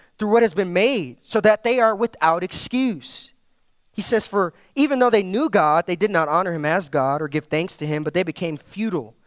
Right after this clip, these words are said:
in their speculations, and their foolish hearts were darkened." But this is what I really want you to see. Catch verse twenty-two. He says, he, he says, "Professing to be wise," what?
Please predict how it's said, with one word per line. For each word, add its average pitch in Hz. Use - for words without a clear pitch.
in 156
their 143
speculations, 131
and 196
their 165
foolish 226
hearts 190
were 151
darkened." 135
But -
this 185
is 165
what 170
I -
really 143
want 127
you 110
to -
see. 117
Catch 156
verse 143
twenty-two. 131
He 139
says, 156
he, 196
he 180
says, 185
"Professing 202
to -
be 185
wise," 123
what? 117